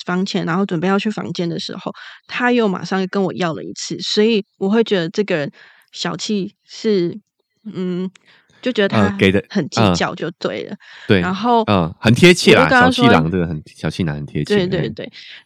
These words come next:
Speaker 1: 呃，可能后续我会继续写他其他小气的地方，然后，
Speaker 2: 嗯。
Speaker 1: <laughs> 他，
Speaker 2: <laughs>
Speaker 1: 嗯，可是因为透过这件事情，我就是觉得说，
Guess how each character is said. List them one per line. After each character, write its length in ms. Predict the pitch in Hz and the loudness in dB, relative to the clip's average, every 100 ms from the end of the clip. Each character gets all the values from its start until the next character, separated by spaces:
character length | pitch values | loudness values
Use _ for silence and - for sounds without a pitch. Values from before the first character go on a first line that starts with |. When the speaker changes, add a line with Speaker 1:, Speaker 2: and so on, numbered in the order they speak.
| _ _ _ _ - | _ _ _ _ -8
Speaker 1:
呃， 340 | 185 185 185 - | -6 -4 -6 -8
可 120 | - 185 | -10 -8
能 100 | 208 | 2
后 180 | 294 254 | 4 4
续 300 | 277 247 226 | 2 0 0
我 100 | 185 - - | -2 -8 -2
会 160 | 262 | 0
继 160 | 226 247 | 2 0
续 120 | 240 | -2
写 160 | 220 - | -2 -4
他 240 | - 202 214 | -4 -4 -4
其 160 | - | -6
他 140 | 185 190 | -4 -4
小 200 | - - | -6 -10
气 140 | - | -8
的 60 | 208 | -8
地 160 | 196 - | -10 -12
方， 140 | - - - - | -16 -18 -18 -8
然 100 | 175 | -6
后， 140 | 190 285 370 - - | -2 4 4 4 0
Speaker 2:
嗯。 200 | 85 - - | -6 -8 -14
Speaker 1:
<laughs> 240 | - 196 - | 2 4 6
他， 200 | 311 302 - 190 - - - | 6 4 4 -2 0 -4 -4
Speaker 2:
<laughs> 520 | 147 - - 123 _ | -6 -10 -8 -10 _
Speaker 1:
嗯， 180 | 302 262 - _ _ | -6 -6 -8 _ _
可 120 | - | -2
是 180 | 254 359 | 2 2
因 100 | 330 | 4
为 140 | 330 330 | 4 2
透 220 | 285 285 | 2 2
过 140 | 277 | 4
这 120 | 254 247 | 2 2
件 160 | 240 | 0
事 160 | 226 233 | 0 -2
情， 200 | 175 160 | -2 -4
我 80 | 175 | 0
就 100 | 208 | 2
是 180 | 240 233 _ _ - | 2 0 _ _ -6
觉 140 | 175 | -4
得 120 | 175 | -4
说， 240 | 190 190 | -2 -2